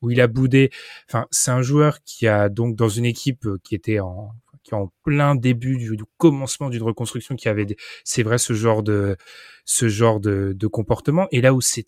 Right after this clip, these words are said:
vraiment difficile, parce que en fouillant les stats,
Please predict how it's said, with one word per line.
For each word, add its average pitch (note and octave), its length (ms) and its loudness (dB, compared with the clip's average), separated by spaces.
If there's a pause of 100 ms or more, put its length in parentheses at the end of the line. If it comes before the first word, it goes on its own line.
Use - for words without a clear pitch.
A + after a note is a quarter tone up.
vraiment C3 300 -2
difficile, B2+ 420 -8
parce A#2 160 -4
que G#2+ 140 -2 (420)
en - 100 -2
fouillant C3+ 400 0
les B2+ 120 4
stats, C3 300 0